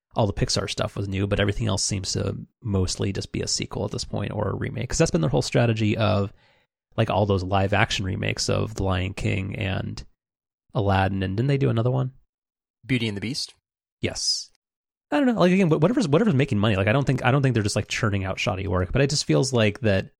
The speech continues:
Speaker 1: for as much as people have given, uh, A T and T and Warner and H B O crap for, uh, maybe transforming H B O into more of, like, a blander, like, just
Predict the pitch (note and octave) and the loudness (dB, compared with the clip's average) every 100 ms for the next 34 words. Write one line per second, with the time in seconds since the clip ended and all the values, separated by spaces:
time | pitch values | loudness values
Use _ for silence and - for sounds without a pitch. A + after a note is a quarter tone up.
0 | _ _ _ _ - - A#2 C#3+ E3+ - | _ _ _ _ -2 2 4 4 0 -2
1 | C#3+ C3 A2+ A2+ A2 G#2 G#2 - G2+ G2 | 0 0 2 2 2 2 0 2 2 4
2 | G2+ G#2 G2+ A2 G2+ G#2+ G2 G2 F#2+ F#2+ | 2 0 0 -2 -2 -2 -2 -2 -2 -2
3 | F#2+ F#2+ F#2+ - - F#2+ F#2+ - G#2+ - | -2 -2 -4 -6 -4 -2 -2 -2 -2 -2
4 | - G2 F#2+ F2+ F#2+ - _ _ _ _ | -2 0 2 2 0 -4 _ _ _ _
5 | _ - G#2 G2 F#2+ G2 - - - A#2+ | _ 0 2 4 2 2 0 -6 -2 2
6 | A2 G#2+ G2+ G2+ - G#2 - - G2 G2 | 4 2 0 0 -2 -2 -4 -4 -2 -2
7 | G#2 G2+ - G#2 G2+ G2 G2 - G2+ F#2+ | -2 -4 -4 -2 0 0 -2 -4 -2 0
8 | F#2+ F#2+ G2+ G2 G2 G2 - F#2+ F#2 F#2+ | 2 0 -2 -4 -4 -4 -2 0 0 -2
9 | F#2 F#2 F#2 F#2+ F#2+ G#2 | 0 2 2 0 -4 -6